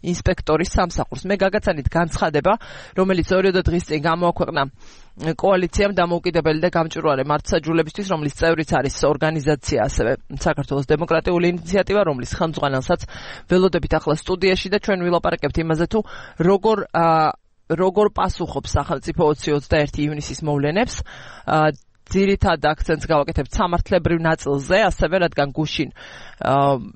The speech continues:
კიდევ ერთხელ გეტყვით, ვიყავით მოწმე ორი, ა, ბრიფინგისა, ორი განცხადებისა, სამართალდამცავი უწყებების, ა, მიერ ჩატარებულის. ერთი იყო გენერალური პროკურატურის ბრიფინგი, მეორე კი შინაგან საქმეთა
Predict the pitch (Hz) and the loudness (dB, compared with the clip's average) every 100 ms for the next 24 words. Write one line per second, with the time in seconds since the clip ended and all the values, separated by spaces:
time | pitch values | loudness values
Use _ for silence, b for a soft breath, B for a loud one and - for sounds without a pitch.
0 | - - - 165 151 143 - 147 151 - | -18 -16 -4 0 2 0 0 0 0 -2
1 | 190 - - 156 139 147 143 135 - 151 | -6 -4 -4 0 2 2 0 -2 -2 -4
2 | - 143 104 - 175 165 151 - - 156 | -2 -4 0 2 2 2 0 -6 -4 0
3 | 147 139 127 - 151 165 147 160 214 175 | 2 2 0 -2 -2 -4 -4 -2 0 2
4 | 160 147 135 - 170 151 135 143 - 220 | 2 0 0 0 0 0 -2 -2 0 0
5 | - B B B 170 151 - 151 156 143 | -2 B B B -2 -2 -2 0 -2 -2
6 | 151 143 143 - 156 160 170 - - - | -2 -2 -4 -2 -2 0 -2 -4 -8 0
7 | 156 147 147 135 - 143 147 165 175 208 | 2 4 2 -4 -6 -2 0 0 0 0
8 | - 175 165 185 190 240 - B B B | 2 2 0 0 0 0 -2 B B B
9 | B 160 160 - 147 139 147 160 170 165 | B 0 2 2 0 0 0 0 2 2
10 | 170 165 - 175 185 175 - 175 - 170 | 2 0 0 -2 0 0 0 -4 -2 0
11 | 170 175 214 202 156 147 139 180 - 147 | 0 0 -2 2 2 2 0 -2 0 0
12 | 139 143 151 - 143 147 | 0 0 0 0 -4 0